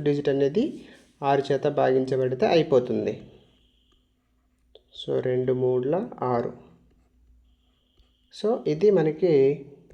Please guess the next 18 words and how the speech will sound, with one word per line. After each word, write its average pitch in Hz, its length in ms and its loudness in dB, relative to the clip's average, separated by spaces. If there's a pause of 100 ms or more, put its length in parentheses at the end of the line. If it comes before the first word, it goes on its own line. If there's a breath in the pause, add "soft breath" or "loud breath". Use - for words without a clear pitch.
(120)
రెండు 131 300 0
చేత 131 200 -2 (760 loud breath)
భాగించబడుతుంది. 160 840 2 (220)
అదే 160 140 2 (100)
నాలుగు 160 360 0
చేత 160 160 2 (100)
అంటే 156 240 0
ఏం 156 180 0
చేయాలి? 143 460 2 (1300 soft breath)
చివరి 180 600 2
రెండు 175 300 4
అంకెలు 113 440 0 (100)
అంటే 156 380 -8
యాభై 143 320 4
ఆరు. 117 320 0 (1800)
నాలుగు 143 320 0
చేత 143 240 -2
భాగిస్తే 139 680 -2